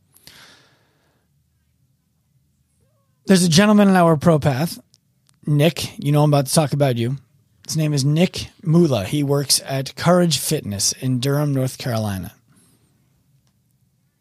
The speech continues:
Nick came in to some of our meetings talking about this woman who works in the building where his gym is located, uh, who is severely overweight,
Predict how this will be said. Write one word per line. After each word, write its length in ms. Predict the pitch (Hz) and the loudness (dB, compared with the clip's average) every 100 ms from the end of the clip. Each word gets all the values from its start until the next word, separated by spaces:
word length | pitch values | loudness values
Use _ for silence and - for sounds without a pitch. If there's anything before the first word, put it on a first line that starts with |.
| _ | _
Nick 320 | 175 202 - | 2 2 2
came 340 | - 202 196 170 | 0 2 2 2
in 420 | 156 151 143 147 _ _ _ - | 0 -2 -4 -8 _ _ _ -4
to 420 | 175 160 151 143 | 0 0 0 0
some 180 | 170 165 | 0 0
of 120 | 156 | 0
our 100 | 147 | -2
meetings 400 | 139 131 131 - | -2 -4 -4 -4
talking 440 | 143 135 131 143 | -6 -6 -8 -8
about 480 | 135 127 120 117 - - _ _ _ _ | -6 -4 -4 -6 -10 -16 _ _ _ _
this 200 | 151 - | -6 0
woman 380 | 208 220 87 101 _ _ _ _ _ - | 2 2 -4 -12 _ _ _ _ _ -2
who 260 | 175 175 160 | 2 2 2
works 380 | 147 185 - | 2 2 2
in 100 | 208 | 0
the 80 | 190 | 0
building 380 | 151 139 139 139 | -2 -2 -4 -4
where 200 | 135 127 | -4 -2
his 240 | 131 127 - _ _ | -4 -6 -10 _ _
gym 200 | - 139 | -2 -2
is 160 | 151 127 | -2 -4
located, 540 | 113 107 110 101 113 _ _ _ _ _ _ - | -6 -8 -10 -8 -10 _ _ _ _ _ _ -10
uh, 420 | 131 123 - - _ _ _ 139 | -8 -8 -12 -16 _ _ _ 0
who 680 | 170 185 170 156 151 214 - _ _ _ _ _ _ _ _ _ _ _ - | 2 4 2 -2 -6 -12 -20 _ _ _ _ _ _ _ _ _ _ _ 0
is 280 | 202 185 143 | 2 2 -2
severely 640 | - 180 151 160 170 180 | -4 -2 -2 0 0 0
overweight, 500 | 180 190 135 120 | 0 -2 -4 -6